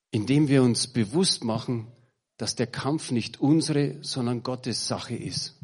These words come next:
Zweitens, indem wir menschlichen Begrenzungen zugeben und Gottes Kraft in unseren Ängsten und Schwächen wirken lassen. Indem wir darauf achten, Gottes Interessen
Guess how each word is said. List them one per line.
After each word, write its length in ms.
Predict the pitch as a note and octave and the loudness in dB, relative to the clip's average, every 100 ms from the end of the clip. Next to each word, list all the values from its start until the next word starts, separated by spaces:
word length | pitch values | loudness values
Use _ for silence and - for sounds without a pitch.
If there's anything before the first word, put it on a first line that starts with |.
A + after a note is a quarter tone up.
| - _ _ _ _ _ _ _ | -20 _ _ _ _ _ _ _
Zweitens, 800 | - A#2 B2 C3+ A#2+ - - _ _ _ _ _ _ _ - | -2 0 -2 -4 -6 -6 -10 _ _ _ _ _ _ _ -4
indem 340 | A2+ B2+ C3+ | 0 2 4
wir 120 | C3 | 4
menschlichen 680 | B2 B2+ F3 - D#3 - A#2 | 4 2 0 0 -2 -2 -4
Begrenzungen 920 | G#2 G#2 A2 C#3 C#3+ D3 C#3 C3 B2 | -2 0 0 0 -2 0 2 0 -2
zugeben 720 | - D3+ F#3 C#3+ C3+ D3+ C#3 - _ _ _ _ _ _ - | -2 0 0 0 0 0 -2 -10 _ _ _ _ _ _ -4
und 200 | A#2 - | -2 -2
Gottes 400 | B2 C3 A#2 - | -2 0 -2 -2
Kraft 380 | B2+ C3+ - | -4 -4 -4
in 100 | B2+ | -2
unseren 340 | B2+ A#2+ B2 A#2 | 0 0 0 -2
Ängsten 500 | A#2 C3+ - - C3+ | -2 0 0 -2 -2
und 160 | A2 | -2
Schwächen 540 | - G2+ A2+ - A2+ G2 | -4 -4 -6 -4 -4 -2
wirken 280 | A2 A2 A2+ | -2 -2 -4
lassen. 440 | G2+ F#2+ - - _ _ _ _ _ _ _ _ _ _ _ _ _ _ | -4 -6 -10 -14 _ _ _ _ _ _ _ _ _ _ _ _ _ _
Indem 320 | A#2+ A#2+ D3 | -4 0 2
wir 140 | D3+ C#3+ | 2 4
darauf 480 | C3 B2+ A#2+ - | 2 2 -2 -4
achten, 540 | D3 F3 - - G#2 - | -2 -2 -6 -6 -6 0
Gottes 420 | D3 E3+ D3 - | 0 0 -2 -2
Interessen 880 | D3+ B2 A#2+ A2+ E3 - - A2 | 0 0 0 0 0 0 0 -4